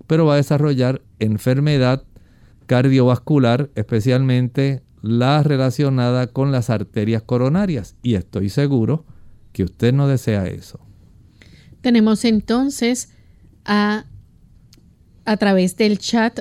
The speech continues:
Speaker 2: a Ana de Nicaragua. Dice,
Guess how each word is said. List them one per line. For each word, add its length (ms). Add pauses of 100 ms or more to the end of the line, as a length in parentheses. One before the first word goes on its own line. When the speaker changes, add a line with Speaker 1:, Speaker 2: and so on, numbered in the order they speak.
Speaker 2:
a 420
Ana 360
de 180
Nicaragua. 800 (440)
Dice, 920